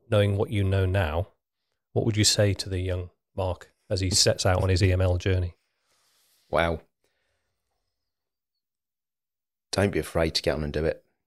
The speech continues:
Speaker 1: Mm.
Speaker 2: Um, there have, there have been some amazing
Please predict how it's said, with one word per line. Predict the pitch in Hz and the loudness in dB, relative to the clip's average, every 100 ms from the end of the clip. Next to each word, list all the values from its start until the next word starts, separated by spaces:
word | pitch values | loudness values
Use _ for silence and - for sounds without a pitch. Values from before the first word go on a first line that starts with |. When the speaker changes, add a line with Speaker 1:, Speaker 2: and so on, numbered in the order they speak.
| 92 | -6
Speaker 1:
Mm. | 92 87 - _ _ _ _ _ _ - | -4 -4 -8 _ _ _ _ _ _ -6
Speaker 2:
Um, | 92 90 87 85 - _ _ _ _ _ 87 | -2 0 0 -4 -10 _ _ _ _ _ 4
there | 104 101 | 6 6
have, | 95 98 87 - _ _ _ _ _ _ _ _ _ _ _ _ _ _ _ _ _ _ - | 6 2 0 -6 _ _ _ _ _ _ _ _ _ _ _ _ _ _ _ _ _ _ -2
there | 104 | 0
have | 92 92 | 0 0
been | 101 98 | 0 2
some | 92 - 90 | 2 2 2
amazing | 90 95 92 - 85 82 | 2 4 2 0 -2 -4